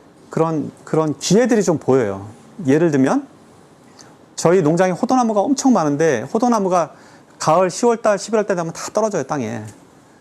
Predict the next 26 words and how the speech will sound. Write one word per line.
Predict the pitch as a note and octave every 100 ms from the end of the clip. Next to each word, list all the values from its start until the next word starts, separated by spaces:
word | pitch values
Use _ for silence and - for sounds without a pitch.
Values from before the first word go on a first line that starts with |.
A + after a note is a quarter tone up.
| _ _ _ _
근데 | - G3+
안 | D#3+ E3 G#3
떨어지고 | C#4 C4 A3+
버티는 | - D#3+ - G#3+
애들이 | D#3 A#2+
있었고 | - G#2+ G#2 A2 A2 - - -
거기 | - A#2
매달려 | A#2+ D#3+
있는 | C#3 A#2+
애들. | G2+ G#2 G#2 - - -
일 | C#3 F#3+
년이 | A3+
지나도 | G3 E3+ D3+
안 | A#2
떨어지는 | C3+ D3 C3+ A2
애 |
있단 | G2 G2+
말이에요. | F#2+ G2+ - - - - - - - - - - -
근데 | - G2+ F#3+
그 | - G#3
일 | F3 D#3+
년이 | G#3 A3+
지나도 | - G3 F#3+
안 | C3 D#3+
떨어지는 | G3+ F#3+ F3+ F3
거는 | D#3+ E3 E3+ G#2+